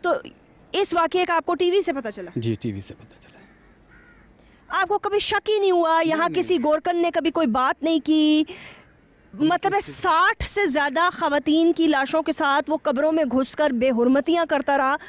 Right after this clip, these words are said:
Speaker 1: पूरे कब्रिस्तान में पानी देने वाले, गोरकन, आसपास के लोग, किसी को खबर ही नहीं हुई?
Speaker 2: नहीं, हमें इस चीज़ का इल्म नहीं, हमने टीवी में देखा और अखबार में देखा, बस ये पता चला है।
Speaker 1: गोरकन से बात हुई फिर?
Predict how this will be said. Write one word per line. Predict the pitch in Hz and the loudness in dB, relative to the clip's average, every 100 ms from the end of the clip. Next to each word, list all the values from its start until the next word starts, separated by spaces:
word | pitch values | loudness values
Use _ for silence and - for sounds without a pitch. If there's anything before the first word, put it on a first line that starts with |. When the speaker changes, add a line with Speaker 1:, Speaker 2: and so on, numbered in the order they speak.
| - - 349 | -20 -14 -2
Speaker 1:
पूरे | 392 415 | 0 2
कब्रिस्तान | 381 339 339 311 311 | -2 -2 -2 -2 0
में | 320 | -2
पानी | 294 285 294 277 | -2 -2 -2 -2
देने | 285 285 | 0 0
वाले, | 277 262 277 277 | 0 2 2 2
गोरकन, | 233 277 277 285 285 277 277 | 2 2 0 0 0 2 2
आसपास | 233 277 - 254 262 | 0 0 0 -2 0
के | 302 | 0
लोग, | 285 320 | 0 0
किसी | 339 | -2
को | 330 | -2
खबर | 349 339 339 | -2 0 2
ही | |
नहीं | 269 | 2
हुई? | 208 | 2
Speaker 2:
नहीं, | 127 | 0
हमें | 131 156 139 | 0 0 0
इस | 117 | -4
चीज़ | - 107 | -6 -6
का | 113 | -4
इल्म | 107 107 | -2 -2
नहीं, | 110 123 | 0 0
हमने | 143 | 0
टीवी | 131 180 196 | 0 0 2
में | 196 185 | 2 2
देखा | 180 170 | 0 -2
और | 156 | -2
अखबार | 127 123 123 | -2 -2 -2
में | 117 113 | -2 -2
देखा, | 110 | -2
बस | 110 107 | -4 -8
ये | 110 | -12
पता | 110 - | -16 -18
चला | 110 110 | -16 -20
है। | - - - _ 220 | -20 -20 -20 _ 0
Speaker 1:
गोरकन | 302 339 339 | 0 2 0
से | 339 | 0
बात | 311 302 | 0 0
हुई | 339 349 | -2 -2
फिर? | 254 | -6